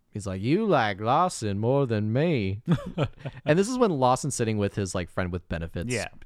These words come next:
Speaker 1: girlfriend, bartender. And he's like, and it's kinda a little awkward. And they bring up, it's like, "Well,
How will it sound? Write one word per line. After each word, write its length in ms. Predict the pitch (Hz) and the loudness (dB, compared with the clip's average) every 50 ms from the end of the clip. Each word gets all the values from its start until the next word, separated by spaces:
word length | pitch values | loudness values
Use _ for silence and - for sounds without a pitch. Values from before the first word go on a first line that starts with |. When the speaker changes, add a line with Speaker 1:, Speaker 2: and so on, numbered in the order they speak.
| - - - | -14 -8 -6
Speaker 1:
girlfriend, 520 | 101 90 87 - - 92 87 85 82 - | -4 -4 -4 -4 -6 -6 -6 -6 -6 -6
bartender. 580 | - 87 85 - - 95 92 90 104 107 107 - _ _ - - - - - - - - - - | -4 -6 -4 -4 -4 -4 -2 -2 -2 -2 -2 -4 _ _ -20 -20 -20 -20 -20 -20 -20 -20 -14 -8
And 120 | - 101 104 | -4 -2 -2
he's 140 | 98 92 98 | -2 -2 -2
like, 220 | 90 90 87 - | -4 -4 -4 -6
and 140 | - 95 95 | -6 -6 -6
it's 140 | 92 85 - | -6 -6 -8
kinda 220 | - - 101 92 | -8 -6 -6 -4
a 20 | 90 | -4
little 200 | 90 87 87 82 - | -4 -4 -6 -4 -4
awkward. 480 | 82 80 80 - - 101 98 98 98 - _ _ _ _ _ _ _ _ _ _ - - | -4 -4 -4 -6 -4 -4 -4 -4 -6 -10 _ _ _ _ _ _ _ _ _ _ -4 -2
And 540 | 117 117 113 113 110 110 110 107 104 110 - _ _ | 0 2 2 2 2 0 0 -2 -4 -6 -12 _ _
they 260 | - 139 127 127 120 | -16 -8 -4 -4 -2
bring 240 | 117 107 147 147 143 | 0 0 0 2 2
up, 80 | 139 127 | 2 0
it's 100 | 123 127 | 0 0
like, 140 | 123 117 117 | 0 0 2
"Well, 400 | 123 123 120 120 117 117 110 | 2 2 2 2 2 0 -4